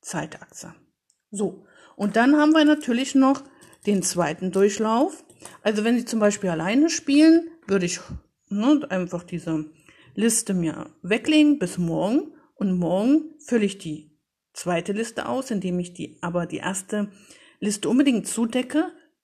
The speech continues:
Da sollen Sie nicht, erstmal nicht drauf gucken. So. Und dann schauen Sie mal,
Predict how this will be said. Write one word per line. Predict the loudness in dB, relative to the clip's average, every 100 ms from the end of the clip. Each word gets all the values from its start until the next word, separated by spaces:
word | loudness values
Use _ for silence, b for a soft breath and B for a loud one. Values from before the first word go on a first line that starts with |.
| _
Da | -2 0
sollen | 0 -2
Sie | -2
nicht, | -2 -2
erstmal | -4 -4 -2
nicht | -2 -4
drauf | -6 -6 -6 -8
gucken. | -4 0 0
So. | 0 -4 -6 B B B
Und | -2
dann | 0 0
schauen | 0 0 2
Sie | 2
mal, | 0 -2 -4